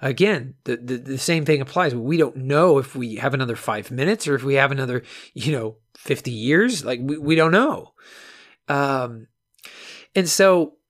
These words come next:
thinking not only about that short term, like, what if our life, you know, what if your life was to end right now? But thinking about what you're spending your time doing, supposing that you had a lot of time left.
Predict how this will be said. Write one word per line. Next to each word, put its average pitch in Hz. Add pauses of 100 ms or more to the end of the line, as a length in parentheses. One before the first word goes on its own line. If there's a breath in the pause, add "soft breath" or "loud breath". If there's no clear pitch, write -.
(320)
thinking 220
not 180
only 185
about 147
that 143
short 170
term, 143
like, 120
what 147
if 165
our 143
life, 127 (360)
you 135
know, 117
what 143
if -
your 151
life 135
was 131
to -
end 135
right 110
now? 139 (840 soft breath)
But 151
thinking 214
about 165
what 139
you're 165
spending 156
your 131
time 135
doing, 131
supposing 135
that 120
you 117
had 156
a 151
lot 113
of 101
time 104
left. 95